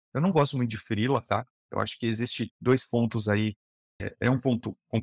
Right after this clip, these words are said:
é um assunto complicado, né? Mas existe do-, eu vejo que existe dois motivos pra você pegar freelancer, né? Um é,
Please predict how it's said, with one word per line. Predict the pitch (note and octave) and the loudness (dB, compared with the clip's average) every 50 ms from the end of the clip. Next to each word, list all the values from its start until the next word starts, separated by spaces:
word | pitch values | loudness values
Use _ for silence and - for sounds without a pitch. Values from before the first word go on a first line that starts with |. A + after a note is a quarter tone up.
| - - | -4 -2
é | - A2 | -2 -2
um | G#2+ A2 - A#2 B2 C3 B2 | 0 0 -2 0 0 2 2
assunto | A#2+ - C#3 A#2+ - | 0 0 -2 -6 -4
complicado, | - A2+ - - - - C3 C#3 B2+ G#2 A2 | -4 -6 -6 -4 0 2 2 2 2 2 0
né? | A#2 | 0
Mas | A#2+ A#2+ A2 - - - _ _ _ _ _ _ - | 0 -2 -4 -6 -8 -14 _ _ _ _ _ _ -6
existe | A#2 A2+ D3 E3+ - - - | -4 -4 -2 -2 -4 -2 -2
do-, | F3+ F#3 - - | -2 -2 -2 0
eu | - C3+ | 0 0
vejo | A#2+ C3+ D#3 E3 - | 2 0 -2 -4 -4
que | - E3 | -6 -8
existe | C#3+ - - - D#3+ | -6 -6 -6 -8 -6
dois | C#3 D#3 F3 G#3 F#3+ | -2 -2 -2 -2 -2
motivos | F#3 F#3+ D#3 - D#3 D3 D#3+ - | -4 -4 -4 -4 -4 -4 -4 -4
pra | - E3+ D#3+ | -4 -4 -4
você | D3 D3+ - - | -2 -2 -4 -4
pegar | - - D3 C3 C#3+ C#3+ C#3+ - _ _ _ _ _ | -4 -2 0 0 0 0 0 -4 _ _ _ _ _
freelancer, | - C#3 D3 C#3 A#2 G2 F2+ - - - - G#2 | -6 -2 0 2 2 2 0 -2 -8 -12 -8 -2
né? | G#2 B2 C#3+ - - _ _ _ _ _ _ | -2 -2 -2 -2 -8 _ _ _ _ _ _
Um | - C#3+ E3 F3 E3 | -4 0 2 4 6
é, | C#3 B2+ A2+ G#2+ | 6 4 4 0